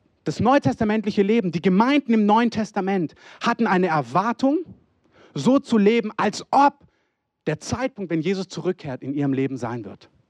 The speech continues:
Das, was ich heute sage, ist zum einen, möchte ich euch ein paar Informationen geben, damit ihr einen Rahmen bekommt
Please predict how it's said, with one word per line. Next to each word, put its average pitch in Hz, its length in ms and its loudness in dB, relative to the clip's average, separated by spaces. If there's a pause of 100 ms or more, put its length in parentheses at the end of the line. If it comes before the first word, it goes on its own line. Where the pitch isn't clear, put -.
(1700)
Das, 247 180 2
was 247 120 2
ich 240 120 -2
heute 226 220 4
sage, 196 360 2
ist 196 260 -4
zum 185 220 2
einen, 247 380 4
möchte 202 200 2
ich 190 100 0
euch 185 120 0
ein 185 80 -4
paar 214 200 0
Informationen 202 640 2
geben, 196 240 0
damit 185 260 0
ihr 196 80 0
einen 185 140 0
Rahmen 220 440 2
bekommt 170 560 -2